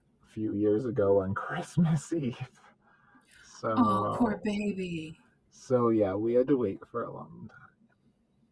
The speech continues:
Speaker 2: That's
Speaker 1: And
Speaker 2: a
Speaker 1: that's,
Speaker 2: small dog
Speaker 1: that's
Speaker 2: life for you.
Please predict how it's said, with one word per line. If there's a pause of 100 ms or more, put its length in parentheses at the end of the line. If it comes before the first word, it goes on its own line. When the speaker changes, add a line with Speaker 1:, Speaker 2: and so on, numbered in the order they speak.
(480)
Speaker 2:
That's
Speaker 1:
And
Speaker 2:
a
Speaker 1:
that's,
Speaker 2:
small
dog
Speaker 1:
that's
Speaker 2:
life
for
you.